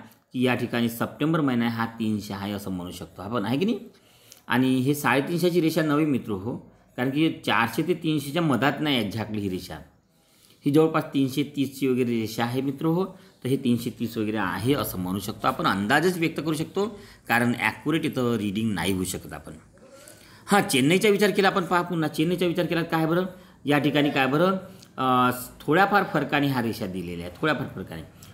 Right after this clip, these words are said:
असा नाही आहे पाचपासून कर्व असा कधी कुठेतरी गेलेला आहे असं नाही आहे. म्हणजे कोल-, चेन्नईचे तापमानसुद्धा काय बरं सम आहे, मुंबईप्रमाणे आहे असं म्हणू शकतो. हां, पण याच्यामध्ये फरक आहे मित्र बघा, सगळ्या ठिकाणी पावसाळा कसा आहे, जून, जुलै, ऑगस्ट, सप्टेंबर.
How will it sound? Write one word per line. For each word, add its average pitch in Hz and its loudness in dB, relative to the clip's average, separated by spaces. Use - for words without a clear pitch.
असा 147 6
नाही 185 0
आहे 165 2
पाचपासून 131 0
कर्व 123 0
असा 120 -2
कधी 117 -2
कुठेतरी 117 -4
गेलेला 113 0
आहे 117 4
असं 101 -4
नाही 95 -2
आहे. 104 -2
म्हणजे 135 6
कोल-, 120 -2
चेन्नईचे 143 4
तापमानसुद्धा 113 -2
काय 98 -4
बरं 160 2
सम 151 2
आहे, 117 2
मुंबईप्रमाणे 120 4
आहे 110 0
असं 98 -8
म्हणू 92 -8
शकतो. - -18
हां, 208 8
पण 147 2
याच्यामध्ये 180 2
फरक 190 4
आहे 180 4
मित्र 123 2
बघा, 104 -2
सगळ्या 160 4
ठिकाणी 190 4
पावसाळा 156 0
कसा 170 2
आहे, 156 2
जून, 143 4
जुलै, 135 0
ऑगस्ट, 123 0
सप्टेंबर. 76 -12